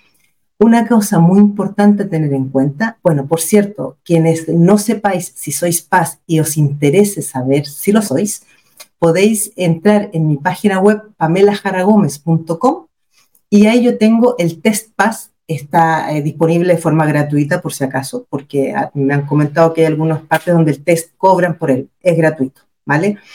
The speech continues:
Este es el test que desarrolló la psicóloga norteamericana que descubrió el rasgo, Elaine Aron. O sea,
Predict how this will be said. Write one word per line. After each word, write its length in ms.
Este 280
es 80
el 120
test 300
que 100
desarrolló 720
la 200
psicóloga 440
norteamericana 760
que 160
descubrió 580
el 100
rasgo, 600
Elaine 360
Aron. 320
O 60
sea, 140